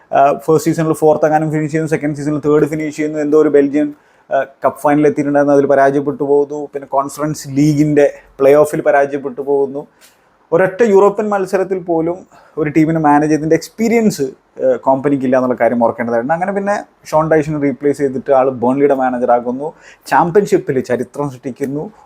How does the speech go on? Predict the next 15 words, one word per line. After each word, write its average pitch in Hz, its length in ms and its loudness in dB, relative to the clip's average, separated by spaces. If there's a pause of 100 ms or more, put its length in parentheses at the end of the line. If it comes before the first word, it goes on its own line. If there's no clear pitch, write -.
ഒൻപത് 180 320 2
വർഷത്തിന് 165 500 0
ശേഷമാണ് 135 520 -4
ചാമ്പ്യൻഷിപ്പിൽ 127 600 -2
ഒരു 127 100 2
സൈഡ് 127 520 0
നൂറ്റൊന്ന് 143 520 -2
പോയിന്റ്സ് 127 380 -4
സ്വന്തമാക്കുന്നുണ്ടായിരുന്നത് 120 1000 -2
ആ 113 40 2
ഒരു 107 100 0
സാഹചര്യത്തിൽ. 120 540 -2 (300)
അങ്ങനെ 156 200 2
നൂറ്റൊന്ന് 180 380 2
പോയിന്റ്സ്, 165 500 0